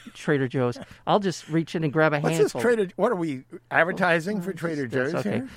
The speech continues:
Speaker 1: Grated car-, Parmesan
Speaker 2: It's
Speaker 1: at a sto-,
Speaker 2: pre-grated,
Speaker 1: at
Speaker 2: though.
Speaker 1: a specialty store.
Speaker 2: Yeah.
Speaker 1: That, and, and you, and I just pull out a handful and just shove that in my pie hole, and I, uh,
Speaker 2: Really?
Speaker 1: yeah, enjoy it. Yeah.
Speaker 2: Wow.
Speaker 1: Yeah.
Speaker 2: Just having it straight.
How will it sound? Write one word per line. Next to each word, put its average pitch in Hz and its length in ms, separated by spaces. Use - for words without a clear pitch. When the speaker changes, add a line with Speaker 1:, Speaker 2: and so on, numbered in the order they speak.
Speaker 1:
Grated 190 480
car-, 156 220
Parmesan 139 600
Speaker 2:
It's - 80
Speaker 1:
at 143 140
a 139 140
sto-, 175 200
Speaker 2:
pre-grated, 185 420
Speaker 1:
at 170 100
Speaker 2:
though. 165 60
Speaker 1:
a 156 120
specialty 156 560
store. 110 420
Speaker 2:
Yeah. 98 120
Speaker 1:
That, 160 300
and, 170 300
and 175 180
you, 180 240
and 170 120
I 202 100
just 214 180
pull 185 200
out 180 100
a 160 80
handful 170 340
and 123 80
just 123 180
shove 143 200
that 139 160
in 143 60
my 113 200
pie 120 180
hole, 110 220
and 131 120
I, 123 120
uh, 123 240
Speaker 2:
Really? 139 180
Speaker 1:
yeah, 131 140
enjoy 127 240
it. 90 140
Yeah. 104 220
Speaker 2:
Wow. 135 340
Speaker 1:
Yeah. 104 160
Speaker 2:
Just 147 140
having 170 240
it 117 120
straight. 147 460